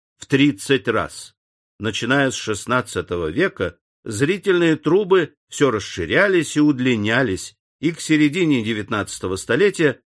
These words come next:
позволяли уже далеко проникать в неведомые до тех пор глубины звёздного неба. Наиболее замечательными рефракторами этой эпохи считались Пулковский в России, стоивший восемьдесят тысяч рублей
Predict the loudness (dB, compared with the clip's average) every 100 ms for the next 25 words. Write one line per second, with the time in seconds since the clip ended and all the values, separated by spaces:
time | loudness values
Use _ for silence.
0 | _ -4 -2 2 2 4 2 2 2 2
1 | 2 0 2 2 2 0 0 0 0 -2
2 | -2 -8 -4 0 0 2 -2 -2 -2 -2
3 | -2 -8 0 0 0 _ _ -2 0 2
4 | 2 4 2 0 0 0 0 -4 -4 -4
5 | -6 -10 -12 -20 _ _ _ _ _ _
6 | 0 2 4 4 6 4 2 0 0 0
7 | 0 0 0 0 0 0 0 -2 -2 0
8 | 0 0 -2 -2 -2 -2 -2 -4 -2 -2
9 | 0 -2 0 0 0 -4 -4 -4 0 2
10 | 2 -2 -6 0 2 2 -2 -4 -4 -8
11 | -6 -4 -6 -4 -4 -2 -4 -6 _ _
12 | -18 0 2 2 2 0 4 2 2 -2
13 | -2 -4 -6 -2 -2 -2 -6 -2 -2 2
14 | 2 0